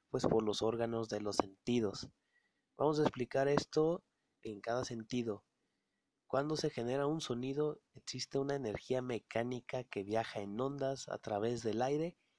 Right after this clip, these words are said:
y esta llega directamente a tu oído y es interpretado, pues, de una manera que se transduce,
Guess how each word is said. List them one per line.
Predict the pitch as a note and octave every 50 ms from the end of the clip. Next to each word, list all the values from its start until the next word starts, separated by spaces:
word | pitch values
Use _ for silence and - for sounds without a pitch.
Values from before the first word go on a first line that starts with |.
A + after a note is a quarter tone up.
| _ _ _ _ _ _
y | C3 C3+
esta | C3+ - - C#3+
llega | C3+ C3+ C#3+ C#3 D3 C#3
directamente | B2 G#2+ A#2 C3 - _ - B2+ A#2 B2+ C3+ C#3+ D3+ D3 - C#3+ B2 A2+
a | A#2 C3
tu | - _ _ - B2+ A2 G2+
oído | G2+ G#2+ C3 D#3 D3 C#3 C#3 E3 - _ _ _ _ _ _ _ _ _ _ _ _ -
y | A2+ A#2+
es | C3+ C#3+ -
interpretado, | C#3+ C#3 - - D#3 D3+ - - B2 A2+ - - A#2+ A2+ A#2 A#2 B2+ C#3 D3 - _ _ _ _ _ _ _ _ -
pues, | A#2 B2 C3 C3
de | C3 B2+
una | C#3 C#3+ C3+
manera | B2 A2+ A2 A#2 B2 C3 C3 C#3 C#3+ D3 C#3+ _ _ _ _ _
que | - C3+
se | - - B2+
transduce, | - - - B2 A#2+ A2+ - - - C#3+ B2 - - C3+ C3 C#3+ -